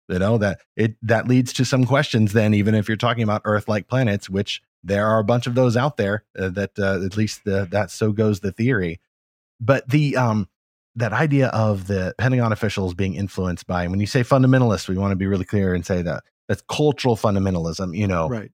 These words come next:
Speaker 1: Uh, the, some of the stereotypes are true, you know, uh, the, like the K J V, you know, pianos and organs in church, you know, some of those
Speaker 2: <laughs>
Speaker 1: traditional things. And, uh, God has done mighty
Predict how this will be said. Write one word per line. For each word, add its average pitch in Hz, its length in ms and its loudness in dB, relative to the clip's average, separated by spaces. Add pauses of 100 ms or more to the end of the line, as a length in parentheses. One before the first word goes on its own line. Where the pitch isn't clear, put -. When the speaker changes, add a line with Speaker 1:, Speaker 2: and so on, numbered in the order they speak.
(160)
Speaker 1:
Uh, 98 360 0
the, 98 380 0
some 127 180 -2
of 135 40 2
the 160 80 2
stereotypes 113 560 0
are 117 40 -2
true, 95 520 2
you 98 100 -2
know, 87 280 -2
uh, 90 80 -2 (100)
the, 92 260 -6
like 98 200 -2
the 113 60 -2
K 131 200 2
J 147 180 2
V, 135 500 4
you 104 120 0
know, 95 180 2
pianos 110 420 2
and 117 120 2
organs 113 340 2
in 107 100 -2
church, 104 400 0
you 117 80 0
know, 107 120 0
some 165 180 2
of 165 60 4
those 170 120 0
Speaker 2:
<laughs> - 80 -4
Speaker 1:
traditional 156 380 2
things. 85 460 -4 (440)
And, 131 380 4
uh, 131 80 -6 (160)
God 131 300 2
has 120 360 2
done 117 440 2
mighty 123 680 2